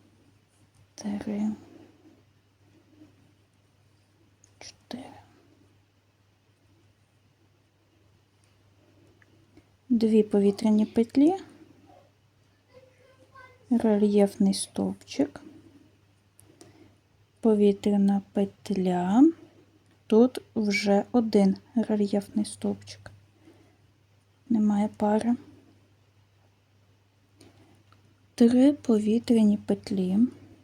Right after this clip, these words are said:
І ось тут, через що я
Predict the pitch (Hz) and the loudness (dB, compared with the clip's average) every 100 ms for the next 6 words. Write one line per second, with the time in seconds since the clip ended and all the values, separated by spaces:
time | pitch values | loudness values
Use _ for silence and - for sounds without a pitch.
0 | _ - - - - - - - - _ | _ -20 -20 -20 -20 -20 -20 -20 -20 _
1 | _ _ - 262 262 - - 240 - - | _ _ 4 4 4 0 2 2 0 -4
2 | - 302 294 - - - - - 226 208 | -2 0 -2 -12 -20 -20 -18 -6 -4 -4
3 | - - 247 247 214 208 | -8 -8 -4 -2 -4 -6